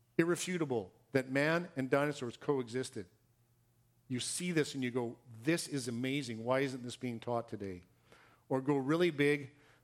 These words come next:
the giant C M I library pack has just about got every single thing that I've mentioned in there so far. There's three hundred and seventy-five, I counted it the other day, three hundred and seventy-five dollars worth of resources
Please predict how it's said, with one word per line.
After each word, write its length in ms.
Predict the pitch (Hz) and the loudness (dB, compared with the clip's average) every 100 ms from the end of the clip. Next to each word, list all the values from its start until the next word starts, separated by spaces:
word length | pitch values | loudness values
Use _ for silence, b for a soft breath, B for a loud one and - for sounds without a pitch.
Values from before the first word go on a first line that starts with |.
| - | -2
the 80 | 127 | -2
giant 500 | 113 147 160 160 156 | 2 2 4 2 -2
C 200 | - 147 | 0 2
M 100 | 139 | 4
I 120 | 139 | 4
library 460 | 127 135 151 156 156 | 6 4 4 2 4
pack 320 | 147 143 139 | 4 4 2
has 120 | 131 | -4
just 140 | 143 | -6
about 140 | 147 139 | -2 2
got 140 | 131 | 4
every 180 | 135 156 | 2 0
single 280 | - 147 131 | -2 -2 -2
thing 220 | 143 143 | 0 0
that 100 | 127 | 2
I've 160 | 123 120 | 0 0
mentioned 340 | 127 139 131 | -2 -2 -4
in 100 | 120 | -2
there 160 | 123 120 | -2 -4
so 200 | - 127 | -4 -4
far. 400 | 123 120 120 117 - _ _ _ _ _ _ _ b b b b b | 0 0 0 -2 -12 _ _ _ _ _ _ _ b b b b b
There's 160 | 135 131 | -4 -2
three 220 | - 175 | 0 2
hundred 220 | 170 165 | 2 0
and 100 | 139 | -2
seventy-five, 520 | - 151 143 151 135 | 0 2 2 2 2
I 60 | 120 | 2
counted 440 | - 147 143 131 | 0 0 0 -2
it 100 | 117 | -2
the 80 | 120 | 0
other 160 | 117 113 | 0 0
day, 240 | 113 110 | -2 -2
three 200 | 104 160 | -4 -4
hundred 120 | 165 | -2
and 100 | 143 | -2
seventy-five 540 | 127 147 147 131 135 120 | -2 0 0 2 0 2
dollars 320 | 123 131 127 | 0 0 -2
worth 100 | 123 | -2
of 80 | 117 | -2
resources 600 | 117 120 120 123 117 | -4 -4 -6 -6 -8